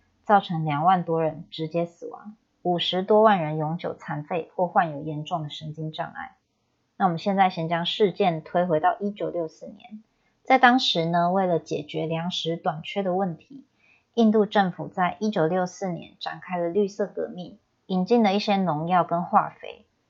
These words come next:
在一九六九年的时候，美国联合碳化物公司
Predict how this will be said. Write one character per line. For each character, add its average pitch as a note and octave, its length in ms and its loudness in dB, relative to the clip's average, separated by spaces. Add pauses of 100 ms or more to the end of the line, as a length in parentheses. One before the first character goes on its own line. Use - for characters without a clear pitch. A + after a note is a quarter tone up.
(440)
在 - 160 0
一 C#4+ 100 2
九 G#3 160 4
六 A3+ 160 8
九 F3 160 0
年 D#3+ 160 -6
的 E3 80 -8
时 - 220 -6
候， G3 320 2
美 E3 220 -2
国 E3 200 -6
联 F3 160 -2
合 G3 140 -4
碳 A3 180 -2
化 A3 160 4
物 G#3 60 2
公 G3+ 260 0
司 G3 300 -8